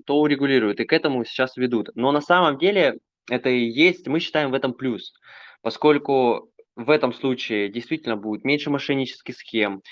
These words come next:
смогут зайти крупные компании, и, э, больше, вернее, даже крупных компаний, э, не через другие компании, криптокомпании, да, то есть в основном как сейчас, многие входят через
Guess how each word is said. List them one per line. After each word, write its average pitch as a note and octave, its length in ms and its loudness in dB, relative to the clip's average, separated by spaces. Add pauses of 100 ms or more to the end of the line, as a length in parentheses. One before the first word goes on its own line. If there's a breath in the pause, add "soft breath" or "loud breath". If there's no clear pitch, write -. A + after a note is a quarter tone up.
(140)
смогут C3+ 360 0
зайти C#3 220 -4
крупные C#3+ 320 -2
компании, G#2 680 0 (540 soft breath)
и, G#2 340 -4
э, F#2+ 200 -2 (500)
больше, A#2 340 2
вернее, G2 280 -10
даже G2 260 -4
крупных A2 380 -10
компаний, C3+ 640 0 (220 loud breath)
э, G#2 240 -8
не C3 240 2
через B2 460 -2 (180)
другие C3+ 560 2 (220)
компании, A2+ 500 0
криптокомпании, G2 720 -4
да, C3+ 140 4
то C#3 80 0
есть C3+ 160 -2
в A#2+ 80 -4
основном F#3 300 0
как C#3+ 220 0
сейчас, - 320 -6
многие C#3+ 400 0
входят G#3 380 2 (160)
через G3+ 500 2